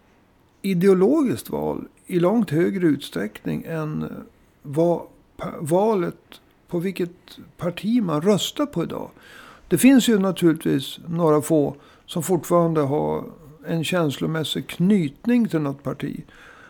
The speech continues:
Men det här folkrörelsetanken som fanns inom gamla sossarna och gamla Centern, den är ju borta.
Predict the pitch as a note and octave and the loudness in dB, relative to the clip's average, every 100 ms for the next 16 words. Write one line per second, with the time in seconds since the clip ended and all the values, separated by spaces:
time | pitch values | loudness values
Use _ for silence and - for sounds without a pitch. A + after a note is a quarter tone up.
0 | - - F3+ F3 F#3 F3+ - A#3 F3 D3 | -12 -2 2 4 4 2 2 4 4 2
1 | E3+ E3 E3 D#3 E3+ D#3+ G3 B3+ A#3 - | 0 2 4 2 -2 -2 2 2 2 -2
2 | C#3+ D3+ - _ - E3+ C#3+ D#3 E3 - | -6 -6 -12 _ -8 -6 -4 -4 -4 -4
3 | E3 D#3+ D#3+ - A2+ C#3 F3 E3 E3 D#3+ | -4 -4 -6 -10 -18 -8 -2 -2 -2 -4
4 | - E3 - F#3+ E3+ D#3 E3 D#3+ D3+ C3+ | -2 -4 -2 -4 -2 -4 -4 -4 -4 -4
5 | G#3 A3 - E3 D#3 A3+ B3 F3 D3 - | -2 -4 -2 0 2 2 2 2 -2 -2
6 | - | -4